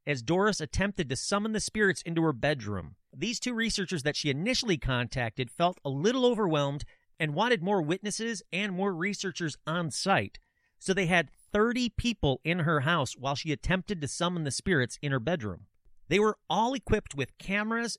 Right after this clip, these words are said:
and recorders and video cameras when Doris,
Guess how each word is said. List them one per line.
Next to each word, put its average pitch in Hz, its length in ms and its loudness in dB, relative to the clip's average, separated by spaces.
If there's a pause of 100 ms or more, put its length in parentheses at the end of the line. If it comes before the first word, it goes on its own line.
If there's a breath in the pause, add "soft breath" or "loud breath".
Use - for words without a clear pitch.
and 127 120 -6
recorders 214 680 -2
and 113 220 -10
video 214 460 2
cameras 214 640 -2 (120)
when 143 360 -2
Doris, 180 640 4